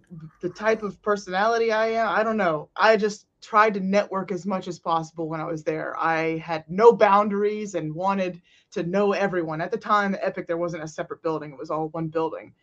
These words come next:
So I would just talk to everybody, and I didn't know, I don't really ha-, there's no, like, social rules in my head. I didn't know about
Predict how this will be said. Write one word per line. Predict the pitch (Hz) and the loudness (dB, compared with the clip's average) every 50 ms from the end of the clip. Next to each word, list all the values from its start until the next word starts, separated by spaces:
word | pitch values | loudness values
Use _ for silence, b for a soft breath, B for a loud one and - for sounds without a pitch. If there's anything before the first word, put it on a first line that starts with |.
| _ _ _ _ _ - | _ _ _ _ _ -10
So | - - - 170 160 160 160 160 156 - _ _ _ _ _ - | -4 0 2 2 2 2 0 -4 -8 -12 _ _ _ _ _ -4
I | 156 165 | -2 0
would | 170 170 | 0 -2
just | 160 175 165 170 - | -2 -6 -8 -6 -4
talk | 180 170 165 160 165 | -2 -2 -2 0 0
to | 180 170 170 160 | 2 2 2 2
everybody, | 156 165 196 226 196 - - - - - 127 143 | 2 0 0 0 -2 -2 -10 -12 -12 -12 -12 -10
and | - 147 | -10 -12
I | 131 107 139 | -10 -8 -6
didn't | 156 151 139 156 160 | -6 -4 -4 -2 -2
know, | 160 156 156 160 156 151 - _ - | -2 -2 -2 -2 -4 -6 -8 _ -2
I | 156 170 | 0 0
don't | 180 180 156 135 | 2 0 0 -2
really | 175 170 156 160 | 0 0 0 2
ha-, | 160 165 160 - 160 | 0 -2 -6 -6 -6
there's | 175 165 160 | -8 -6 -4
no, | 190 180 160 | -2 -2 -2
like, | 147 - - | -2 -4 -6
social | - - 180 175 180 180 - 202 175 160 156 | -4 0 0 0 0 0 -2 -2 -2 -2 -2
rules | 156 185 190 208 202 190 180 165 175 | -2 0 2 2 2 0 -2 -4 -6
in | 180 | -6
my | 170 160 156 | -6 -4 -4
head. | 156 165 165 156 165 170 175 | -4 -2 0 0 2 2 0
I | 170 156 160 | 0 0 0
didn't | 170 165 165 - 160 165 160 | -2 -4 -6 -6 -6 -4 -2
know | 165 165 | -2 -2
about | 165 160 139 - - | -4 -4 -6 -12 -14